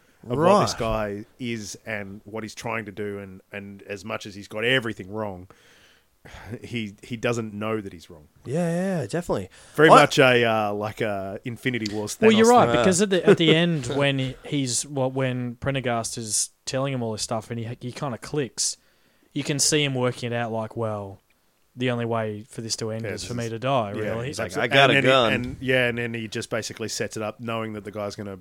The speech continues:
Speaker 3: Shoot
Speaker 1: gonna
Speaker 3: him.
Speaker 1: shoot him. He's
Speaker 3: Yeah.
Speaker 1: like, yeah. And even says it's like, "I'll just, you know, I'll just take the fall and my daughter can claim my, uh,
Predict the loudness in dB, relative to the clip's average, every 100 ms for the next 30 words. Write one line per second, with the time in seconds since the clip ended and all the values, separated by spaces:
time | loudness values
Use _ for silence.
0 | -18 _ -6 -4 -4 -4 -8 -10 -8 -4
1 | -2 -2 -4 -12 -20 -20 _ _ _ -12
2 | -12 -12 _ _ _ 4 8 8 6 4
3 | 2 2 -2 -4 -4 -4 -6 -6 -6 -10
4 | -14 _ _ -12 -10 -8 -8 -10 -14 _
5 | _ -6 -6 -6 -6 -4 -2 -2 -6 -8
6 | -8 -8 -8 -10 -12 -14 -12 -10 -8 -8
7 | -10 -10 -12